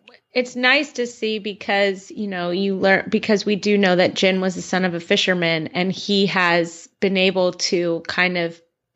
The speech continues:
honor his father and his childhood and who he is, uh, who he really is by supplying the fish for the people and,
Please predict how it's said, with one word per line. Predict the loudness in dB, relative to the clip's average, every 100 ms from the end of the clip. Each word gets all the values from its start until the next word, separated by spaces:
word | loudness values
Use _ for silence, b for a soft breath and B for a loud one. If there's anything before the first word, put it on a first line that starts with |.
| -2
honor | 0 4 4
his | 4 0 0
father | 0 0 0 0
and | -2 -2 -4
his | -6 -6
childhood | -2 -2 -2 -2 -4
and | -4 -6 -2
who | 0 0
he | -2 -4 0
is, | 2 4 2 -4 -16 B B B B B
uh, | 0 2 0 -4 0
who | 2
he | 4 2 -2 -6 -2
really | 4 6 6 4
is | 0 0 0 -6 -16 -20 B B B 0
by | 2 4 2 -2
supplying | -8 -6 -2 0 0 -4
the | -6
fish | -4 -4 -2
for | -2
the | -2
people | -4 -8 -4 -2 -2 -2
and, | -2 -4 -6